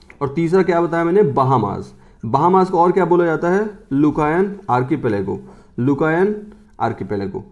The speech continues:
ठीक है भाई। अब देखिए, अभी हमने रीजन्स देखे, अभी हमने कंट्री नहीं देखे, है ना।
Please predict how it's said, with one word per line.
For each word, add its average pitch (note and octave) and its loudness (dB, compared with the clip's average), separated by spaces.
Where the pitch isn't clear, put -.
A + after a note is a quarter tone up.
ठीक F#3+ 2
है G#3 2
भाई। C#3+ 2
अब A2+ 0
देखिए, G#2 -4
अभी D#3+ 2
हमने F#3+ 4
रीजन्स C#3+ 2
देखे, G#2 -4
अभी A#2 -2
हमने F#3 2
कंट्री G3 0
नहीं A3+ 4
देखे, G#2+ -4
है F#3+ -2
ना। D#3 -4